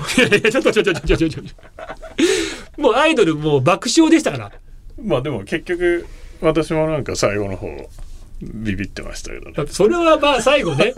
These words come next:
Speaker 1: いや、そんなんがあるから、この人怖くないんだと思ったらすげえ笑ってんじゃん。思い出した。で、最後、そんなんだから、あ、この人怖くないんだと思ったんじゃないですか。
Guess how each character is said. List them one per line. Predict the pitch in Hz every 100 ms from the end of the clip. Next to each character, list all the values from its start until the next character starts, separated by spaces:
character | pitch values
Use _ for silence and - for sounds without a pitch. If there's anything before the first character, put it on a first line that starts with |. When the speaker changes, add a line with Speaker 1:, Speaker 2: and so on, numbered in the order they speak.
| 202 -
Speaker 1:
い |
や、 | 247
そ | 320
ん | 370
な | 381
ん | 320
が | 233
あ |
る | 214
か | 196
ら、 | 196
こ | 285
の |
人 | 294
怖 | 240 320 302
く | 277
な | -
い | 349
ん |
だ | 208
と | 208
思 | 185
っ |
た | - 180
ら |
す | 156 233
げ |
え | 370
笑 | 254 -
っ |
て | 226
ん | 190
じ | 147
ゃ |
ん。 | 180
思 | 294
い | 302
出 | 285
し |
た。 | - - - 214 - 214
で、 | 202
最 | - 349 403
後、 | 180 180 180 - - - 165 -
そ | - 277 349
ん | 392
な | 392
ん | 349
だ | 202
か | 160
ら、 | 175 190
あ、 | 190
こ |
の | 269 370
人 | 302
怖 | 208 339 403
く | 214
な | 233 330
い |
ん | 277
だ | 175 143
と | 147
思 | 143 202
っ | 220 - - -
た | 143 120
ん |
じ | 120
ゃ |
な | 139 139
い |
で | 120
す | -
か。 | 113